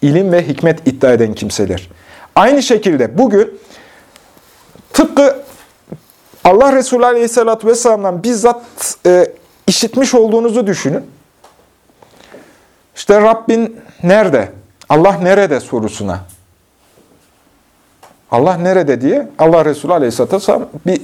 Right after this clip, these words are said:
çobanlık yapan cariye bir kadına soruyor. Bugünün ilahiyat profesörleri bu soru karşısında ne cevap veriyor? "Allah nerede?" İlahiyat profesörleri, yani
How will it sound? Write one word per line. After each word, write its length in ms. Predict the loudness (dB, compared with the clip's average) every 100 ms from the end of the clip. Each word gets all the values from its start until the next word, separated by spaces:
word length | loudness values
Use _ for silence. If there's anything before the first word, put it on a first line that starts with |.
| -10
çobanlık 460 | 0 2 4 2 0
yapan 340 | 0 0 -2 -6 -8
cariye 420 | 0 2 4 0 -2
bir 60 |
kadına 420 | -4 -2 0 0
soruyor. 500 | 0 0 -2 -4 -8 -16 _ _ _ _ -20 -20 -20 -2
Bugünün 360 | 0 2 2 2
ilahiyat 580 | 2 2 2 2 0 0
profesörleri 840 | -2 0 0 -2 -2 0 -2 -2 -6 -14 -8 -2
bu 80 |
soru 220 | 2 2 4
karşısında 400 | 2 0 0 0
ne 160 | 2
cevap 280 | 2 0 0
veriyor? 460 | -2 -2 -4 -8 -20 _ _ _ _ _ _ _ _ -20 -2
"Allah 240 | 2 2 0
nerede?" 400 | 0 -2 -2 -8 -14 -20 _ -20 -20 _ _ _ _ _ _ _ _ _ _ _ _
İlahiyat 460 | 0 2 4 0 0
profesörleri, 640 | 0 -2 -2 -4 -2 0 2
yani 300 | 2 2